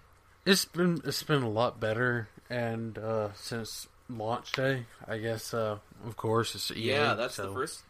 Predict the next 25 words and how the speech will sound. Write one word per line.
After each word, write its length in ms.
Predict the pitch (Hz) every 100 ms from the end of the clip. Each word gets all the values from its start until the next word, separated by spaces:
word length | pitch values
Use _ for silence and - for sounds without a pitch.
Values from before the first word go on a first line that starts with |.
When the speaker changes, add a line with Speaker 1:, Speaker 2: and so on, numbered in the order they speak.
| -
Speaker 2:
that 160 | 151
was 120 | 220
my 120 | 165 151
first, 340 | 135 190 - - -
like, 200 | 110 104
question 340 | 113 120 139
right 220 | 110 104
there, 180 | 110 104
is, 140 | 101 104
like, 160 | 104
has 240 | 107 104 -
E 200 | 120 143
A 140 | 131
actually 260 | 120 135 117
Speaker 1:
But 100 | 123
Speaker 2:
handled 220 | 120 139
this 200 | 131 127
thing 300 | - 131 117 104
better 260 | 104 117 135
than 340 | 117 104 95
some 200 | - 120
of 60 | 107
the 60 | 107
other? 220 | 113 127 - - - - -
Speaker 1:
Yeah, 400 | - 170 127 120